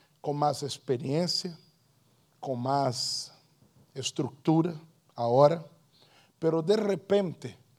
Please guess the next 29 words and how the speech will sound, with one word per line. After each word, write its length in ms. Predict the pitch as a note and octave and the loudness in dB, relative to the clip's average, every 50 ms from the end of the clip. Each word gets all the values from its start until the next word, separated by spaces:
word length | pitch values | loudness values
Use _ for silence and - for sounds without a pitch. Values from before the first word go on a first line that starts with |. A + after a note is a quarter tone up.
| _ _ _ _ _ _ - | _ _ _ _ _ _ -4
porque 300 | - C#3 B2+ - D#3 D3+ | -4 -4 -2 -2 -2 -2
no 160 | D#3+ F3 E3+ | -2 -2 -4
todos 340 | F3 - F#3 F#3 E3 E3+ D#3+ | 0 2 0 2 2 0 0
los 220 | D#3 C#3+ - - | 0 0 -2 -4
días 260 | - D3+ D3+ C#3 - | -6 -2 -2 -2 -2
de 120 | - D3 C#3 | -2 -4 -4
la 100 | C3+ B2+ | -4 -4
vida 300 | G#2+ C#3+ D#3 D#3 E3 C#3+ | -4 -6 -6 -4 -4 -6
son 240 | - - D3 C#3+ C3+ | -6 -6 -8 -8 -6
días 260 | C#3 C#3 A#2+ - B2+ | -6 -6 -6 -6 -10
buenos, 580 | A#2 B2 D3+ E3 D#3 C#3 C3+ C#3 - - - _ - - - - - | -6 -4 -2 -2 -2 -4 -8 -12 -16 -20 -20 _ -20 -20 -20 -18 -16
de 200 | B2+ B2 D3+ C#3+ | -8 -4 -2 -2
repente 560 | C#3+ C#3 C3 - - E3+ F#3 F3+ - E3+ D3 | -2 -2 -6 -2 -4 -4 -4 -2 -6 -6 -4
viene 300 | C#3 C#3 D3 D#3 D#3+ D3+ | -2 -2 -2 -2 -2 -4
el 160 | C3+ B2 B2 | -6 -6 -4
día 360 | C#3+ C#3+ D#3+ F3+ F#3+ F#3 D#3 - _ _ _ _ _ _ _ _ _ _ _ _ _ | -4 -2 -2 -2 -2 -4 -8 -18 _ _ _ _ _ _ _ _ _ _ _ _ _
malo. 400 | - C3 B2 A#2 G#2+ F#2+ - - - _ - _ _ _ _ _ _ _ _ _ _ _ _ _ _ _ _ _ _ _ _ _ _ _ _ - - - - - - - - - - _ _ | -10 -8 -8 -8 -8 -10 -14 -20 -20 _ -20 _ _ _ _ _ _ _ _ _ _ _ _ _ _ _ _ _ _ _ _ _ _ _ _ -20 -20 -20 -20 -20 -20 -20 -20 -20 -20 _ _
Y 100 | - D3+ | -2 0
lo 180 | D#3 D#3+ D#3+ D#3+ | 2 2 2 2
que 140 | - F#3+ F#3 | 2 0 2
la 160 | F#3+ F3 - | 2 0 0
persona 580 | - F3 D#3 C#3+ - - - F#3+ F#3+ F#3 E3+ C#3+ | 0 0 0 0 -2 -4 -4 -4 -2 -2 -2 -4
guarda 720 | B2 B2 B2+ D#3 E3+ F3+ F#3 F3+ E3 D3 C3+ C3+ C3+ B2+ | -4 -4 -2 0 2 2 2 2 0 -2 -6 -6 -8 -6
dentro 540 | B2+ C3 C#3+ C3+ C3 A#2+ B2+ - B2 B2 | -2 -2 -2 -2 -2 -4 -6 -6 -6 -6
de 280 | A#2 B2 B2+ B2 B2+ B2+ | -4 -2 -2 0 0 0
ella 280 | C3+ C#3+ D#3 D3+ - - - _ _ _ _ _ _ _ _ _ _ _ _ _ _ _ - | 0 -2 -6 -10 -12 -18 -20 _ _ _ _ _ _ _ _ _ _ _ _ _ _ _ -12
va 180 | C3 A#2+ D3 C#3 | -2 2 4 4
a 260 | C3 A#2+ A#2 - B2 B2+ | 4 2 -6 -14 -8 0
determinar 1400 | G3+ G#3+ A#3+ B3 - - - _ _ - G3+ G3 F#3+ F3+ F#3 F3+ F#3+ F3 C#3+ C3+ C3 B2 A#2+ A2+ - - | 2 2 2 2 -2 -6 -18 _ _ 0 0 0 0 0 -2 -6 -4 -4 -2 -2 0 0 0 -2 -4 -10